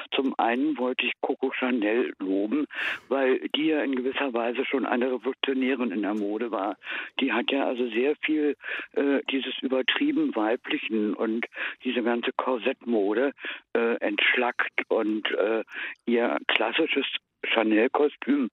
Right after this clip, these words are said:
äh, das sieht man immer noch bei gut angezogenen Frauen und das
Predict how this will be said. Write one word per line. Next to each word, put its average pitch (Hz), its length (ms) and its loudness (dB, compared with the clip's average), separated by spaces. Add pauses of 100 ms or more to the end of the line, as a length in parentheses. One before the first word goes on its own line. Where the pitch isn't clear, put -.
(440)
äh, 123 260 4 (140)
das 123 180 2 (240)
sieht 131 200 0
man 139 200 4
immer 147 300 2
noch 120 260 2 (400)
bei 127 160 2
gut 135 260 0
angezogenen 117 680 0
Frauen 127 600 0
und 135 340 -2 (280)
das 135 140 -2